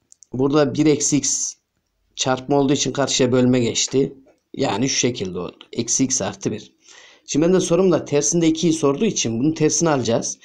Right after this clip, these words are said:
Tersi nasıl alıyorduk arkadaşlar? Yukarıdaki x'in önüyle aşağıdaki sabit yer ve işaret değiştirecek. Yani şöyle, eksi x eksi iki bölü eksi x eksi bir.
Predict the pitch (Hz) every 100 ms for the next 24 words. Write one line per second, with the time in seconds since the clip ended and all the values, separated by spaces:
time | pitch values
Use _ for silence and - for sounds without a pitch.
0 | - - - - _ _ - 165 165 185
1 | 185 185 156 135 120 123 131 127 123 185
2 | 185 139 135 170 165 170 160 135 127 -
3 | 143 139 160 165 139 147 135 156 156 147
4 | - 143 147 - 135 160 156 147 - 135
5 | 131 - 117 - - - - 123 131 123
6 | 127 101 90 113 - - 156 156 143 135
7 | - 139 - 113 107 - _ _ _ _
8 | _ _ 110 113 110 127 160 160 - -
9 | 117 - - 147 160 - - 123 - -
10 | 117 113 -